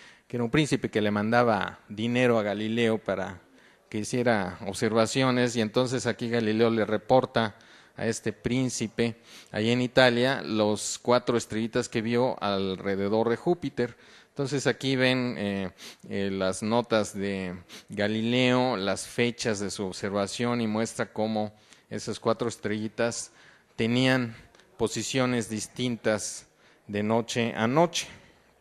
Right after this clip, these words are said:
Eh, estos son los cuatro, las cuatro estrellitas que vio Galileo con su telescopio, eh, vistas desde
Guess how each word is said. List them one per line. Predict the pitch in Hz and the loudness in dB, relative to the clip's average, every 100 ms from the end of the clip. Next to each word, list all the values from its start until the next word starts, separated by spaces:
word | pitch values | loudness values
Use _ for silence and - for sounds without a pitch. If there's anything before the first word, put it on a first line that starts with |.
| _ _ _ _ - - - - - _ - | _ _ _ _ -20 -20 -20 -20 -20 _ -2
Eh, | 135 131 127 - | 0 2 0 0
estos | 185 - 170 | 0 2 0
son | 170 160 | 2 0
los | 147 120 | 0 -2
cuatro, | - 139 - 131 101 - - - 113 | 2 2 4 2 2 -2 -16 -16 -6
las | 107 - | -4 0
cuatro | 131 127 127 | 0 2 -2
estrellitas | - 104 107 120 - 117 110 | -2 -2 -2 -2 0 -2 -2
que | - 98 | -6 -4
vio | 107 113 | 0 2
Galileo | 110 101 104 107 | 2 2 0 0
con | 98 90 | -2 -6
su | - | -8
telescopio, | - 92 90 - 127 113 107 120 - _ - - - - - _ _ _ | -6 -4 -4 0 -2 0 -4 -6 -10 _ -20 -20 -20 -20 -20 _ _ _
eh, | - 107 104 104 104 104 110 | -8 -4 -2 0 0 -2 0
vistas | 139 151 - 139 127 | 0 0 4 4 4
desde | 123 131 120 123 123 127 | 2 2 2 0 2 0